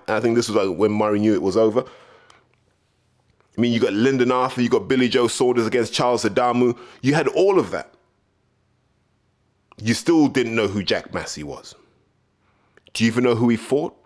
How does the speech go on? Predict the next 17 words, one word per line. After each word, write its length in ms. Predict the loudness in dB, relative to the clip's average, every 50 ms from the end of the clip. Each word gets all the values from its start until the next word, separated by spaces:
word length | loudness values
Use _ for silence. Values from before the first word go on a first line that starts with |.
| _ _ _ _ _ _ _ _ _ _ _ _ _ -4
Don't 200 | -2 -2 0 0
worry, 200 | 0 0 0 -2
you 100 | -4 -6
can't 240 | -4 -4 -4 -4
pronounce 360 | -4 -4 -4 -2 -2 -4 -4 -6
his 120 | -8 -4
name, 220 | -4 -4 -2 -2
and 80 | -2 -4
it 40 | -4
was 140 | -6 -8 -10
a 80 | -12
six-rounder. 760 | -10 -6 -4 -4 -4 -4 -4 -4 -4 -4 -4 -8 -10 -14 -20 -20 _ _ _ _ _ _ _ _ _ _ _ _ _ _ _ _ _ _ _ _ _ _ _ _ _ _ _ _ _ _ _ _ _ _ _ _ _
Five 560 | -20 -18 -12 -6 -2 -2 0 0 0 0 0
years 240 | 2 2 2 2 0
into 280 | -2 -2 -2 -2 -2
your 80 | -2 -2
career, 500 | -4 -6 -4 -4 -4 -4 -4 -6 -8